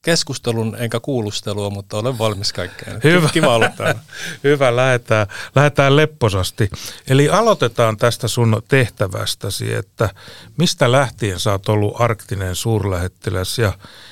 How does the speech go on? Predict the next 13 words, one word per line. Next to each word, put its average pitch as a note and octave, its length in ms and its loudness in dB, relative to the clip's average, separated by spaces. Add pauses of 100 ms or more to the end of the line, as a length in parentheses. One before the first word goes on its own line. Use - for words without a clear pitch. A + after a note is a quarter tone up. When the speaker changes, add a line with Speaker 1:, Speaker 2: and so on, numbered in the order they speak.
(160)
Speaker 2:
minkälainen A2+ 640 2
tausta B2 540 0
sulla G2+ 380 -6
on G2 160 -2
arktisissa G2+ 720 -4
asioissa G#2+ 680 -8
ennen G2+ 200 -10
kuin G2+ 160 -8
tää G#2+ 180 -4
suurlähettilään G#2 960 -4 (840)
kohta G#2+ 340 -2
tuli G2 340 -2 (400)
ajankohtaiseksi? - 840 -2